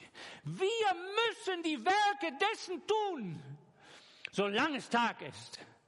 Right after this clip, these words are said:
Überleg mal, er hat sofort den Spieß umgedreht. Was wollt ihr streiten, ob der oder, oder ob die Eltern schuld sind? Helft dem Mann!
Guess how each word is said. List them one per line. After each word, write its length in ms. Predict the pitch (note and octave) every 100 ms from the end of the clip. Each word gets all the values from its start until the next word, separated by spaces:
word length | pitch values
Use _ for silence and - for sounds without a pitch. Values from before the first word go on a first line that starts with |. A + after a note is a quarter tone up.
| _ _ _ - - - - - - -
Überleg 260 | D#3+ F3
mal, 120 | D#3
er 100 | D#3
hat 120 | F3+ -
sofort 300 | E3 G#3 G3
den 100 | F3+
Spieß 300 | - G3 G3
umgedreht. 600 | F3+ C#3+ B2+ B2 G2+ - - - - - _ - - - - - - _
Was 400 | D3 C4+ B3 -
wollt 280 | G3 C#4+ C#4
ihr 120 | A#3+ F3
streiten, 540 | - F#3 B3 - G#3+
ob 180 | F3 C3
der 300 | G#3 C#4 B3
oder, 400 | A3 G3+ G#3 -
oder 340 | G#3 F#3+ -
ob 80 | D3+
die 120 | G3+
Eltern 360 | A#3+ B3 F3 B2
schuld 300 | D3+ C#3 -
sind? 400 | B2 F#2 - - - - - _ - - - -
Helft 500 | - A#4+ B4 - -
dem 240 | E3 D#3+
Mann! 260 | G3 E3+